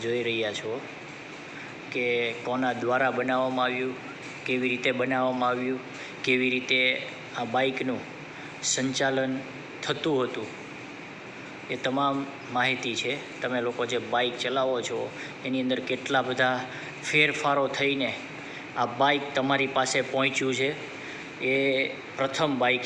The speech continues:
છે. જે પ્રથમ બાઇક છે તેમનું મોડલ અહીંયા રાખવામાં આવ્યું છે, બનાવવામાં આવ્યું છે. તમે જોઈ રહ્યા છો કે પ્રથમ બાઇક છે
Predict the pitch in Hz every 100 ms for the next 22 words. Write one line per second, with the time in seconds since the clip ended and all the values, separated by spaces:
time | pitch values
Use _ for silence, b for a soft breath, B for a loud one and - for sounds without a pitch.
0 | - 160 151 131 - 135 156 139 131 135
1 | 127 - 139 131 131 135 131 135 131 123
2 | 123 127 131 123 123 113 113 113 127 117
3 | 117 117 110 139 120 123 120 113 110 110
4 | 113 110 143 131 117 110 117 120 117 110
5 | - 123 - B B - - 131 - 131
6 | 117 123 123 - 151